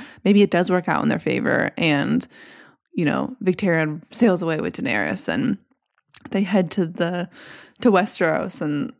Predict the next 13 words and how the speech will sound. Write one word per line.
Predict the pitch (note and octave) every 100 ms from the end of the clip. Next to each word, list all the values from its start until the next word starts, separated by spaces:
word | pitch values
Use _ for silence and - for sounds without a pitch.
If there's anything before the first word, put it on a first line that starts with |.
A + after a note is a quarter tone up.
| -
all | D#3+
those | - G3+
kinds | F3+ G3+
of | F#3+
things. | D#3 C#3+ F3 -
But, | D#3+ D#3 - - _ _ _ -
um, | E3 B2 - - - _ _ _ -
regardless, | G3 F#3 F#3 F3+ D#3 E3 - - - _ _ _ _ _
every | G#3 G3+ F3 F3+ F3+
move | F3+ F3+ F3 E3 C#3+
and | D#3
step | - - D#3+ -
that | C#3 -